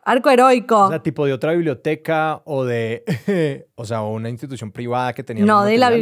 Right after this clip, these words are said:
Speaker 1: biblioteca,
Speaker 2: era?
Speaker 1: pero es concretamente, yo trabajo investigando el archivo de redacción del diario Crónica, que es un diario argentino muy, eh, muy conocido, muy grande, un tabloide sensacionalista,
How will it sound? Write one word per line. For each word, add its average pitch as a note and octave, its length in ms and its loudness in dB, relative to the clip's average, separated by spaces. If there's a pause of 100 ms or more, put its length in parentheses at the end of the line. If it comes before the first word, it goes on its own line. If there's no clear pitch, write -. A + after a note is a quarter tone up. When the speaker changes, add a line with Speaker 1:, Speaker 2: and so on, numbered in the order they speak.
(160)
Speaker 1:
biblioteca, A3+ 220 0
Speaker 2:
era? B3 100 0
Speaker 1:
pero G3+ 240 -6 (260)
es A3+ 180 -10
concretamente, B3 880 -2
yo B3+ 200 0
trabajo C4+ 500 4
investigando B3 800 0
el G#3+ 140 -6
archivo G3+ 380 -2
de A3+ 100 2
redacción G#3+ 500 -2
del A#3 140 0
diario G#3+ 320 -2
Crónica, A3 640 -4 (300)
que G#3 80 -10
es F#3+ 100 -10
un G#3 120 -4
diario A#3 480 0
argentino A#3+ 760 -4
muy, G#3+ 1000 -4 (100)
eh, D#3+ 400 -14
muy G#3+ 240 -6
conocido, B3+ 580 -2
muy G#3+ 200 -2
grande, A#3 600 -6 (400)
un G#3+ 200 -2
tabloide G#3+ 760 0
sensacionalista, G#3+ 1080 -6